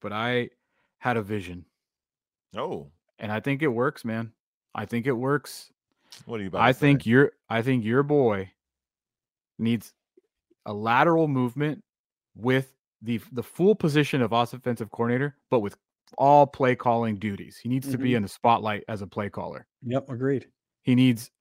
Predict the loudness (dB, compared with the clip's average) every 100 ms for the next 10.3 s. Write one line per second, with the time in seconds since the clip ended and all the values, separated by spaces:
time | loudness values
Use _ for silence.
0 | -6 -2 -2 2 4 4 2 2 -6 -20
1 | -2 2 4 4 2 0 -4 _ _ _
2 | _ -4 -2 -4 4 4 4 0 2 2
3 | 0 -6 _ _ _ _ _ -4 0 0
4 | -2 -10 -6 -2 2 4 4 4 2 2
5 | 0 -4 -10 0 2 8 10 10 8 4
6 | 2 2 0 -6 0 2 6 8 8 8
7 | 6 4 4 -2 _ -10 0 8 10 10
8 | 10 12 10 8 6 6 4 2 0 0
9 | 2 4 4 2 4 6 6 4 8 10
10 | 10 8 2